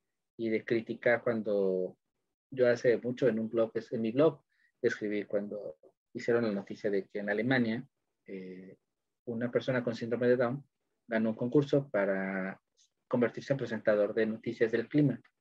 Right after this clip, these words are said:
Y en Alemania le hicieron un boom, "Wow, tenemos una persona con síndrome de Down que va a dar noticias del clima", que no sé qué.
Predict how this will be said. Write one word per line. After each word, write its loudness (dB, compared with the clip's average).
Y 2
en 2
Alemania 4
le 6
hicieron 6
un 2
boom, -2
"Wow, 2
tenemos 2
una 4
persona 0
con -2
síndrome 0
de 4
Down 4
que -2
va 2
a 0
dar 0
noticias -4
del -8
clima", -2
que -2
no -6
sé -18
qué. -2